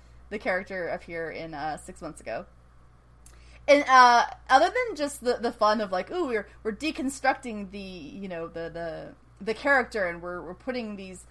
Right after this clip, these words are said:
these different, uh, I guess, like, the iconography of Gabriel Gray back onto him."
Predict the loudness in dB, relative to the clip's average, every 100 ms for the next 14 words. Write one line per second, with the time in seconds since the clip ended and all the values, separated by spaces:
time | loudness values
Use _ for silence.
0 | -20 -20 -20 -20 -18 -8 -6 -2 -2 -4
1 | -6 0 2 2 0 -2 -2 -2 -2 -2
2 | 0 2 2 0 0 -2 -6 -6 -4 -4
3 | -6 -4 0 0 0 -4 -4 -8 -10 -12
4 | -10 -12